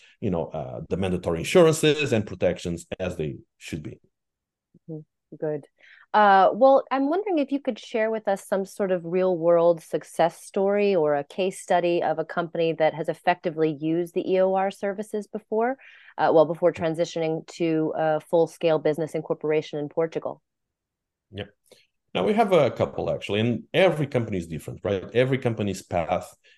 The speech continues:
Speaker 1: is slightly different, you know, depends on ex-, external factors, their growth, and obviously, again, last few years have been challenging.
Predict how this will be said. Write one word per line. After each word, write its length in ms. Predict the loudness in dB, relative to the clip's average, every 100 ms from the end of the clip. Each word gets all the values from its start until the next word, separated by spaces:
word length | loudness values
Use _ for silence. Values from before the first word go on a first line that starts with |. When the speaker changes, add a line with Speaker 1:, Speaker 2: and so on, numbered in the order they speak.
| -14
Speaker 1:
is 140 | -10
slightly 380 | -4 -4 -4 -4
different, 480 | -2 -2 0 0 0
you 60 |
know, 120 | -4 -6
depends 360 | -6 -6 -6
on 120 | -8
ex-, 180 | -8 -14 -20 -14
external 420 | -14 -10 -10 -10
factors, 580 | -4 0 2 2 2 2
their 180 | -2 -6
growth, 640 | 0 2 2 0 -8 -8
and 200 | -8 -6 -2
obviously, 440 | -2 -4 -4 -2
again, 280 | -2 -2 -4
last 240 | -4 -4
few 100 | -6
years 220 | -6 -4
have 240 | -2 -2 -2 -10
been 80 | -10
challenging. 720 | -6 -4 -2 2 2 0